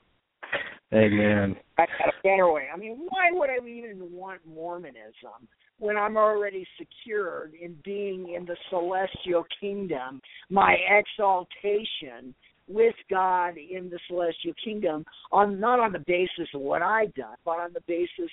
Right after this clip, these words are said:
Speaker 2: of what the only worthy one there is has done for me? Why in the world would I want the bondage of Mormonism? It makes no
Speaker 1: Right.
Speaker 2: sense. The
Speaker 1: Yeah.
Speaker 2: sense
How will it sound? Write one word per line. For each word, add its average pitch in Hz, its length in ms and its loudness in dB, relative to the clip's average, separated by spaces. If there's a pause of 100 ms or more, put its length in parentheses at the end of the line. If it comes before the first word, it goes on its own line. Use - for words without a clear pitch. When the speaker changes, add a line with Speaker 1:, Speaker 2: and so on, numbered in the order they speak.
Speaker 2:
of 160 100 -2
what 165 260 2 (460)
the 165 260 4 (160)
only 196 320 0
worthy 185 600 0
one 180 400 -6 (340)
there 240 560 6
is 247 80 -6 (260)
has 240 160 2 (140)
done 254 280 0 (100)
for 381 260 -6
me? 143 140 -10
Why 311 300 -6
in 453 280 -2
the 403 80 0
world 427 220 0
would 427 100 -4
I 415 80 -4
want 415 240 -8
the 381 80 -12 (140)
bondage 359 560 -2
of 359 60 -4 (120)
Mormonism? 349 560 -4 (760)
It 220 120 -6
makes 240 300 -2
no 233 200 6
Speaker 1:
Right. 214 240 8
Speaker 2:
sense. 151 200 -2 (880)
The 180 120 2 (180)
Speaker 1:
Yeah. 107 300 8
Speaker 2:
sense 101 120 -4